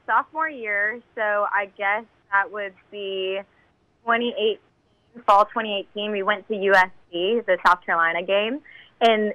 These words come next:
U-, U S C had a pretty great atmosphere. The students were getting really rowdy, and, uh, we, you know, we still got to beat 'em, so that made it all the better. But, <laughs> um, it was really good. It was really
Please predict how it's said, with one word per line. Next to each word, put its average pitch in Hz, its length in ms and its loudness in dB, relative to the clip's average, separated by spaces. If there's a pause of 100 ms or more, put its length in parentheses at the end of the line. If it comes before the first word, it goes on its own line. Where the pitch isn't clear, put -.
U-, 240 340 4 (120)
U 226 240 -2
S 415 240 2
C 277 140 0 (100)
had 220 120 4
a 214 80 0
pretty 277 340 -6 (180)
great 202 440 -2
atmosphere. 175 1040 0
The 190 160 -16
students 247 300 -4
were 254 80 -2
getting 226 220 -6
really 202 280 2
rowdy, 185 480 2 (320)
and, 196 420 -6
uh, 175 320 4
we, 262 300 -4
you 269 80 -6
know, 247 160 0
we 262 100 -2
still 320 180 2
got 226 120 4
to 185 80 -8
beat 190 220 -6
'em, 165 240 -6
so 196 80 -10
that 190 180 4
made 202 100 -4
it 185 100 0
all 180 160 4
the 170 80 -16
better. 160 380 -2
But, 208 260 4
<laughs> - 920 -2
um, 240 300 4
it 240 60 0
was 262 160 2
really 226 300 2
good. 175 300 -6
It 190 60 0
was 196 120 -8
really 185 200 -4